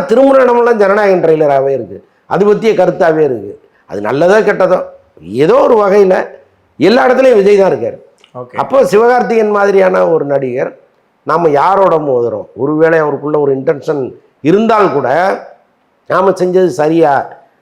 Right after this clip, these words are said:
Speaker 1: அப்படிங்கிறத இப்ப யோசிச்சு பார்ப்பாரு.
Speaker 2: கண்டிப்பா. ஆனா விஜய் அவர்கள் அங்க பேசும்போது அவர்ட்ட கேக்குறாங்க, "உங்க இடத்த யார் ஃபில் பண்ணுவாங்கன்னு?" சொல்லிட்டு,
Speaker 1: ம்.
Speaker 2: "அதை மக்கள் முடிவு பண்ணுவாங்கன்னு" பொதுவா சொல்லிட்டு போயிட்டாரு. ஆனா அது இங்க என்ன பேசு பொருளா மாறுச்சுன்னா,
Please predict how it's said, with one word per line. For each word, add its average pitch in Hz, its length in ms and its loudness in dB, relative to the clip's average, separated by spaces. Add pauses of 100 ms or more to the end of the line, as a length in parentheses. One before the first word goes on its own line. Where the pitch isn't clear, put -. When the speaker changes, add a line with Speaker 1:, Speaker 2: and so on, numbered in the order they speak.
(120)
Speaker 1:
அப்படிங்கிறத 160 440 2
இப்ப 165 160 -6
யோசிச்சு 139 300 -4
பார்ப்பாரு. - 260 -14 (140)
Speaker 2:
கண்டிப்பா. 123 360 -12 (140)
ஆனா 156 140 -6 (160)
விஜய் 233 280 -8
அவர்கள் 190 280 -6
அங்க 156 160 -8 (120)
பேசும்போது 160 480 -10 (120)
அவர்ட்ட 131 240 -6 (100)
கேக்குறாங்க, 127 380 -10 (100)
"உங்க 131 180 -12
இடத்த 147 180 -10 (120)
யார் 143 220 -6
ஃபில் 147 200 -18
பண்ணுவாங்கன்னு?" 110 580 -12
சொல்லிட்டு, 92 320 -16 (280)
Speaker 1:
ம். 110 120 -14 (180)
Speaker 2:
"அதை 170 200 -4
மக்கள் 214 380 -4
முடிவு 165 260 -6
பண்ணுவாங்கன்னு" 143 520 -8
பொதுவா 170 280 -4 (220)
சொல்லிட்டு 120 280 -18
போயிட்டாரு. 101 320 -14 (100)
ஆனா 170 200 -8
அது 147 160 -12
இங்க 139 200 -12
என்ன 175 200 -10
பேசு 170 240 -10
பொருளா 139 320 -8
மாறுச்சுன்னா, 127 420 -10